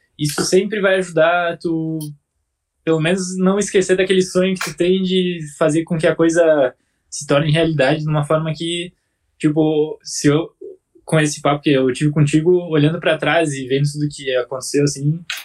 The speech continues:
é, é interessante, porque eu sempre tentei fazer diariamente alguma coisa, saca?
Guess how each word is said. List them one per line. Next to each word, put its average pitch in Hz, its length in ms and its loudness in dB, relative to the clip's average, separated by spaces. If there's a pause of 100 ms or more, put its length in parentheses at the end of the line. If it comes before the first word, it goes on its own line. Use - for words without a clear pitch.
(300)
é, 139 540 2
é - 20 0
interessante, 165 540 2
porque 147 200 0
eu 147 260 6
sempre 180 320 0
tentei 185 300 2
fazer 180 520 2
diariamente 170 560 0
alguma 175 300 0
coisa, 151 280 -2
saca? 113 280 -8